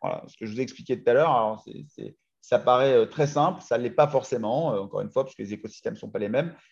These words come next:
Et c'est ça qu'il faut prioriser dans le quotidien. Et demain, malheureusement, bah, les mœurs, euh,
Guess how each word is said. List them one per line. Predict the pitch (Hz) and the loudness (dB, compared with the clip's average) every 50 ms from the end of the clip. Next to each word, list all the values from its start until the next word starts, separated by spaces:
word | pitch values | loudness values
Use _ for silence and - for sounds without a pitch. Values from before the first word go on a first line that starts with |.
| _ - | _ -6
Et | - 143 | -4 -4
c'est | 147 175 | -2 -2
ça | 151 - 196 185 | 2 4 4 4
qu'il | 185 180 156 | 4 2 -2
faut | 147 156 | -2 -2
prioriser | 151 156 - 156 147 143 143 139 135 143 | -2 -2 -2 0 4 4 4 4 2 0
dans | 143 131 | -2 -4
le | 123 117 | -4 -4
quotidien. | - 117 - - 120 120 131 151 175 180 185 - _ _ _ _ _ _ | -6 -8 -8 -8 -8 -4 -4 -2 -2 -4 -8 -12 _ _ _ _ _ _
Et | - 139 135 | 2 2 4
demain, | 131 147 175 175 180 185 175 | 6 6 6 8 6 6 6
malheureusement, | 165 160 151 151 151 151 156 143 147 151 160 | 6 6 8 8 6 6 4 2 0 -4 -2
bah, | 160 143 127 120 | 0 2 2 4
les | 123 127 131 | 4 2 0
mœurs, | 135 139 139 143 143 143 - - | 0 0 0 0 -2 -4 -6 -4
euh, | 117 113 110 | -2 -2 -2